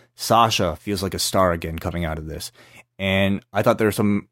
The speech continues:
very creative spots using the structure that we hadn't seen before. Like when Sasha kicked her knee through the leg, or, or sorry, through the, uh, the, the fence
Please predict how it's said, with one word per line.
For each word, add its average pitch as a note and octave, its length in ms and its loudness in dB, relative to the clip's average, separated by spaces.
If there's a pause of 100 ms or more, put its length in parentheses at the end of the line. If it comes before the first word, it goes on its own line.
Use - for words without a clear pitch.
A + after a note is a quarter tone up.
very G2+ 280 2
creative G#2+ 320 2
spots - 380 0
using G2 260 -2
the F#2 80 -2
structure F#2 420 -4
that F#2+ 120 0
we F2 120 -2
hadn't F#2+ 240 0
seen G2 260 -2
before. D#2+ 360 -2 (300)
Like F#2 140 -6
when F#2+ 100 -4
Sasha A#2 380 2
kicked - 260 -6
her G#2 100 -4
knee F#2+ 520 -2 (340)
through A2+ 240 2
the F#2+ 120 2
leg, F#2 420 4
or, G2 180 2
or F#2 60 2
sorry, - 220 0
through A2 200 -4
the, G2 240 0
uh, E2+ 120 -8
the, F#2 160 -6
the D#2+ 120 -8
fence G#2 540 2